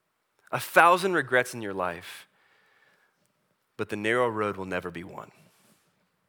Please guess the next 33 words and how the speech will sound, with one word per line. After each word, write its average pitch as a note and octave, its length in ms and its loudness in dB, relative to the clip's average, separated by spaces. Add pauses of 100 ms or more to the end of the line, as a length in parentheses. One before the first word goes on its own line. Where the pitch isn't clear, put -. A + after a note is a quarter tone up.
(920)
The A#2+ 80 -6
narrow B2+ 340 2
road A2 280 0
will G2+ 180 -10
never G#2 480 -6
be G2 180 -10
won. - 300 -16 (1500)
And - 80 -12
so D3+ 100 -4
what D3+ 140 10
do E3+ 80 6
we E3 100 4
do? B2+ 260 0 (1120)
Jesus D3 300 0
tells D3 280 6
us C3+ 120 -4
there's A#2+ 140 -4
two D3 180 -2
paths, F#3 560 10 (180)
there's A#2+ 140 -2
two F3+ 160 0
destinations. D3+ 680 6
I C#3+ 60 8
told E3+ 300 4
you D#3+ 80 0
no C#3 140 2
fireworks, F3+ 560 8
we're C3 80 -4
just C#3+ 160 -2
taking E3+ 240 2
his C#3+ 160 -2
progression D3+ 480 2
today. D3+ 360 4